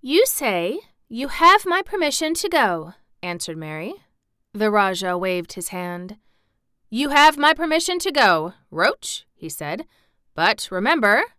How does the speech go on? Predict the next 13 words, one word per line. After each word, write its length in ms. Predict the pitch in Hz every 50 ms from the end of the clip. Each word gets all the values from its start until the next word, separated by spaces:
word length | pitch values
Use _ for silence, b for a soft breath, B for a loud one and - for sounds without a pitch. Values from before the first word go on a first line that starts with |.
| _ _
this 240 | 202 190 214 214 -
is 160 | 208 196 175
very 400 | 175 160 185 262 294 233 208 214
important." 680 | 247 277 - 233 208 190 - 156 151 - - - - _ _ _ _ _ _ _ _ _ _ _ _ _ _ _ _ _ _ _
"Caw, 600 | - - 440 480 480 403 294 220 185 165 160 - _ _
caw," 600 | - - - 349 508 508 320 226 185 170 190 - - _
remarked 480 | - 190 196 185 180 175 - - - -
the 80 | 185 180
crow, 460 | - - 180 160 160 165 185 233 -
hoarsely 500 | _ - 466 508 494 - - - 330 170
but 160 | 208 - -
not 320 | 311 349 330 220 165 208 - -
impolitely. 760 | - 220 240 - 285 240 190 - - 160 156 156 170 208